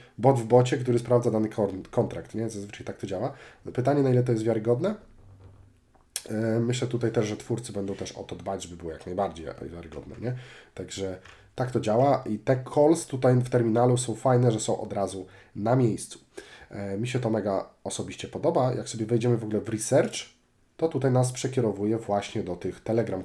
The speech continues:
calls i tutaj normalnie macie podpięte grupy. I to jest duży plus, bo szczerze mówiąc to jest, em, jedyna,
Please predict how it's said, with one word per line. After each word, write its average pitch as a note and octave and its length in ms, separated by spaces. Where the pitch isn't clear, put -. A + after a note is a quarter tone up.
calls E3+ 280
i - 60
tutaj G#3 200
normalnie E3+ 320
macie G3 220
podpięte F3+ 420
grupy. F#3+ 360
I A#2+ 60
to E3 120
jest F#3 360
duży B2+ 240
plus, B2 300
bo A#2+ 140
szczerze C#3 280
mówiąc B2 380
to A#2+ 120
jest, A2 280
em, G#2 800
jedyna, B2+ 760